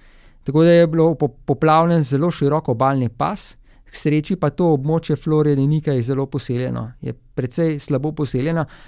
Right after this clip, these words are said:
tako da gmotna škoda vendarle ni bila prav zelo velika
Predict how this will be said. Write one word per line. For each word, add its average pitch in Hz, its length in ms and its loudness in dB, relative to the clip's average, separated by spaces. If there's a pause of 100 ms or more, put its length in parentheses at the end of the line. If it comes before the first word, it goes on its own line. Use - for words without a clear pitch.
(100)
tako 160 120 -4
da 160 100 2
gmotna 143 460 2
škoda 151 320 2
vendarle 147 460 2
ni 135 160 2
bila 131 260 0 (400)
prav 143 260 4
zelo 135 320 4
velika 127 540 2